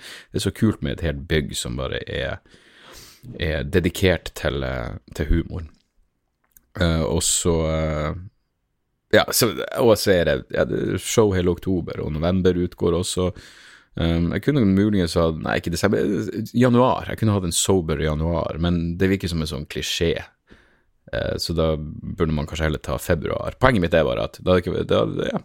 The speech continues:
jeg skulle gjerne prøvd en sober måned. Jeg tror ikke det hadde vært, eh, utenom kjedsomhet, så hadde det ikke vært noe, ehm, noe big deal i det hele tatt. Men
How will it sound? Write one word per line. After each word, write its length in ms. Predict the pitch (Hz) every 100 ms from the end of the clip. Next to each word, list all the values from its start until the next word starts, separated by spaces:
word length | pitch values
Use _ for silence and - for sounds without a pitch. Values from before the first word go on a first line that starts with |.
| -
jeg 300 | - 160 - -
skulle 160 | -
gjerne 200 | 135 -
prøvd 180 | 78 55
en 140 | 50 -
sober 380 | 76 71 57 50
måned. 240 | 60 64
Jeg 120 | -
tror 120 | - 104
ikke 120 | 80
det 40 |
hadde 140 | 76 76
vært, 300 | - - -
eh, 480 | - - _ - - - - _ _ _ _ _ _ _ 123
utenom 240 | 143 113 87
kjedsomhet, 680 | - 87 92 - 78 69 -
så 160 | - 71
hadde 100 | 71
det 80 | -
ikke 100 | -
vært 160 | 69 - -
noe, 220 | - -
ehm, 160 | - - - _ _ - 92
noe 160 | 80
big 300 | 73 82 73
deal 320 | 76 80 67 - - -
i 80 | 80
det 140 | 69
hele 180 | 78 76
tatt. 240 | - - -
Men 300 | 95 90 73